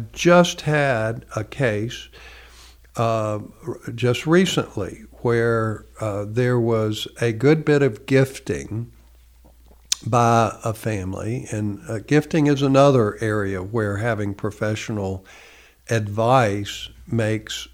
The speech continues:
a ton of difference, uh, not only for Medicaid purposes and asset protection purposes, but just as importantly, income tax purposes. It, it's, uh, amazing to me why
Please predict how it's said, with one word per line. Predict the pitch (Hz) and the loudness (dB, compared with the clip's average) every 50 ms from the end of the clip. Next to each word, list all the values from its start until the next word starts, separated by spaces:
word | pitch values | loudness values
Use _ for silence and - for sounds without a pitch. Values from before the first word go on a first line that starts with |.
| - - | -8 -6
a | 120 110 110 | -4 -4 -4
ton | - - - - - - - 156 151 147 131 113 101 98 101 101 - - _ | -6 -12 -18 -20 -20 -10 -6 -2 0 0 0 0 -2 -4 -6 -6 -10 -14 _
of | - - 107 104 110 - - | -10 -8 -8 -8 -10 -8 -6
difference, | 113 107 104 - - 95 85 82 - - - - - - - - | -6 -6 -6 -8 -12 -12 -12 -12 -14 -14 -14 -14 -14 -16 -10 -6
uh, | 120 110 104 | -4 -4 -4
not | 104 110 120 123 139 151 156 | -2 0 2 2 4 4 4
only | 151 156 156 147 131 120 | 4 4 4 4 2 0
for | - - 101 | -2 -4 -2
Medicaid | 104 113 147 196 233 233 - 113 92 101 98 - | 0 0 2 0 0 -2 -4 -4 -6 -6 -6 -6
purposes | - 113 92 90 - 110 - - - 113 113 110 110 | -4 -4 -4 -4 -6 -8 -8 -6 -6 -6 -6 -6 -6
and | 98 95 | -6 -6
asset | 95 98 98 - - - - | -6 -6 -6 -8 -10 -12 -12
protection | - - 110 123 151 - - - 92 | -12 -8 -6 -6 -6 -6 -8 -12 -12
purposes, | 90 - 104 95 - - 104 - - 113 110 110 | -8 -8 -8 -10 -10 -12 -12 -10 -8 -8 -8 -10
but | 107 - 107 101 95 - - - - - - - - - - - - | -8 -8 -8 -8 -8 -10 -16 -20 -20 -20 -20 -20 -20 -20 -20 -16 0
just | - - 160 175 175 - - | 4 4 4 4 4 2 0
as | 180 143 113 | -2 0 0
importantly, | 120 104 98 - - 113 104 101 101 98 - - - 110 117 117 117 117 - - - - - - - - - | -2 -4 -4 -6 -8 -6 -6 -6 -6 -8 -8 -8 -6 -4 -4 -4 -6 -8 -12 -20 -20 -20 -20 -20 -14 -8 -4
income | - 180 190 214 196 - 175 165 151 135 | -4 -2 0 0 2 2 2 2 2 2
tax | 120 143 139 127 120 131 - - | 0 0 0 0 0 -2 -4 -6
purposes. | - - 104 98 95 - 101 92 - - 113 92 92 92 - | -4 -2 -2 -2 -4 -4 -6 -6 -4 -6 -6 -6 -8 -8 -6
It, | - 120 127 123 123 - - - - | -2 0 0 0 -2 -6 -10 -6 -2
it's, | 131 131 127 127 - - 151 - - - - | -2 -2 -2 -2 -2 -2 -2 -2 -4 -8 -10
uh, | - 127 117 117 113 113 110 - - | -8 -4 -2 -2 -2 -2 -4 -4 -2
amazing | 123 120 123 123 139 156 185 202 208 196 147 - 131 110 104 101 | -2 0 2 4 4 6 6 6 6 4 2 0 -2 -2 -4 -6
to | - - | -8 -8
me | 113 107 101 95 87 90 95 110 110 - - - - - - - - - - - - - - | -6 -6 -6 -6 -6 -8 -8 -8 -8 -8 -6 -6 -6 -6 -6 -8 -12 -8 -8 -8 -8 -6 -2
why | - 139 131 127 123 | 0 2 2 2 0